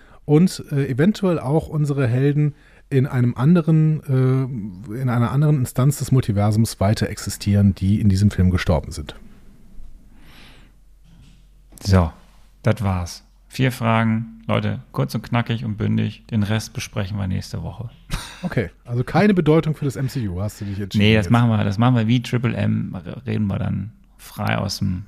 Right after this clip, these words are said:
Speaker 2: Herz raus, wenn wir die Filmbesprechung haben.
Speaker 1: Okay, dann müssen wir aber noch kurz sagen, wie, was wollen wir denn für ein Symbol haben, um, ähm,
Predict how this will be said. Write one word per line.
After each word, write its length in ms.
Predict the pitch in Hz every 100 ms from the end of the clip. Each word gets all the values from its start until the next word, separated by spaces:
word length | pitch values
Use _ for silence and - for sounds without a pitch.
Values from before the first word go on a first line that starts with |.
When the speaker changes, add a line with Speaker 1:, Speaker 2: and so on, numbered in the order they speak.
| -
Speaker 2:
Herz 340 | - 101 -
raus, 400 | 85 85 - - -
wenn 120 | 92
wir 260 | - - -
die 120 | 104
Filmbesprechung 640 | 104 113 104 - - 104 98
haben. 120 | -
Speaker 1:
Okay, 180 | - 123
dann 120 | 110
müssen 220 | 135 175 196
wir 80 |
aber 120 | 170 156
noch 120 | -
kurz 280 | - 175 -
sagen, 420 | 151 151 131 113
wie, 140 | 180 -
was 360 | 123 139 147 143
wollen 200 | 165 170
wir 80 |
denn 140 | 151 151
für 220 | - 151
ein 160 | 139 135
Symbol 460 | 127 113 139 139
haben, 340 | 95 101 107 117
um, 360 | 110 107 104 107
ähm, 380 | 107 101 101